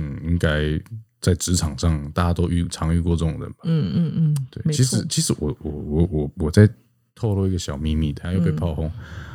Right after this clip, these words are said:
Speaker 1: 我觉得很多公司的主管都有这个问题耶。好像越会推卸责任的，越能坐上那个位置。
Speaker 2: 啊，因为可能是不是绩效表现不能有污点啊？
Speaker 1: 对啊，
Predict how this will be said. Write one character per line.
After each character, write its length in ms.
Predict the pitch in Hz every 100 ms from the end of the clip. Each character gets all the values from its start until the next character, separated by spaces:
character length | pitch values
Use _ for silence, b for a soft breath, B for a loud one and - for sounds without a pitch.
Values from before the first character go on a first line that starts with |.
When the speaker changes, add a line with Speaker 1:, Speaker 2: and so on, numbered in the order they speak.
| B B -
Speaker 1:
我 140 | 80
觉 140 | 76 98
得 100 | 110
很 260 | - 71
多 160 | 90 90
公 240 | 90 87
司 160 | 87 87
的 80 | 85
主 260 | - 76 78
管 180 | 78
都 120 | 73 76
有 80 |
这 100 | 69
个 80 | 71
问 220 | 73 71
题 140 | 71 65
耶。 260 | - - _ B 92 B B B B B - -
好 120 | 98
像 220 | 135 156 -
越 200 | 156 127
会 220 | 127 120
推 240 | - 117
卸 160 | 110 117
责 200 | 95 92
任 100 | 90
的， 100 | 82
越 160 | 117 98
能 160 | 87
坐 140 | 87 87
上 140 | 90
那 60 | 85
个 60 |
位 160 | 82 76
置。 140 | - - -
Speaker 2:
啊， 80 |
因 40 | 240
为 140 | 247
可 120 | 190 165
能 120 | 160
是 120 | 196
不 60 | 202
是 80 |
绩 220 | 196 196 196
效 200 | 202 170
表 180 | 131
现 160 | 151 180
不 140 | 202
能 100 | 185
有 80 | 156
污 220 | 139 175 190
点 260 | - - -
啊？ 160 | 55 - -
Speaker 1:
对 180 | - 185
啊， 240 | 165 165